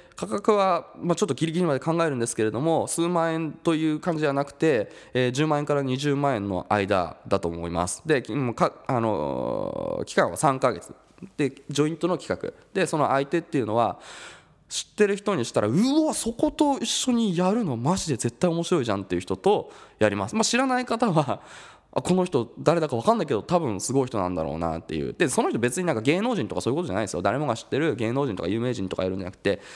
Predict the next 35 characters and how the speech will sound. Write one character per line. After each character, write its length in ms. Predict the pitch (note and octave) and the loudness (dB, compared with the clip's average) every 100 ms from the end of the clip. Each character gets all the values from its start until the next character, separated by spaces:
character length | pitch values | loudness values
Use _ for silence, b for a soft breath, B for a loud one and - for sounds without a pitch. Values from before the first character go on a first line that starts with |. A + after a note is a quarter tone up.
| B | B
そ 200 | - C4 | 0 2
う 60 | C4 | 2
い 80 | A#3 | 0
う 40 | |
も 140 | A3 | 0
の 100 | A3 | 0
で 80 | F#3 | 0
は 120 | G2+ | 0
な 100 | G2+ | 2
い 40 | G#2+ | 0
っ 20 | |
て 120 | - | -2
い 40 | A#2 | -2
う 20 | |
の 60 | G#3 | 2
は 180 | B2 B B - | 0 B B 0
最 180 | D#3 | 0
初 280 | E3+ F#3 B2+ - - | 2 0 -2 -4 -8
に 120 | - E3 | -2 -2
言 20 | |
っ 20 | |
た 120 | - | 2
じ 80 | A#2 | 0
ゃ 20 | |
な 60 | F2+ | 0
い 40 | |
で 60 | D#2+ | -4
す 80 | - | -2
か。 160 | F2+ - | -2 -2
そ 120 | - G#2 | -4 0
の、 200 | F#2 - - - _ _ _ | 0 -2 -18 -20 _ _ _
い 80 | A#2+ | 2
わ 160 | D#3+ | 2
ゆ 80 | G#3 | 2
る 240 | G2 - | -2 -4